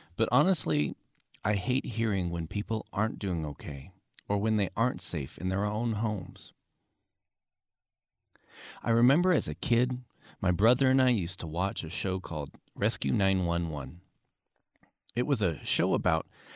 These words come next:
amazing stories that revolved around police, first responders, and other amazing civilians that worked at saving lives during emergency situations. My brother and I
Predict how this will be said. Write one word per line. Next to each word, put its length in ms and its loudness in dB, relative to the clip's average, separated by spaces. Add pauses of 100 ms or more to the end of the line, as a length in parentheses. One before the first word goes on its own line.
(100)
amazing 460 2
stories 540 2
that 120 -6
revolved 480 0
around 300 0
police, 560 -2 (180)
first 320 -10
responders, 840 0
and 140 -12
other 360 2
amazing 640 -2
civilians 760 0 (380)
that 160 -2
worked 280 0
at 120 -2
saving 400 2
lives 560 2 (120)
during 280 0
emergency 560 -2
situations. 920 -6 (1500)
My 100 2
brother 380 4
and 120 0
I 300 -6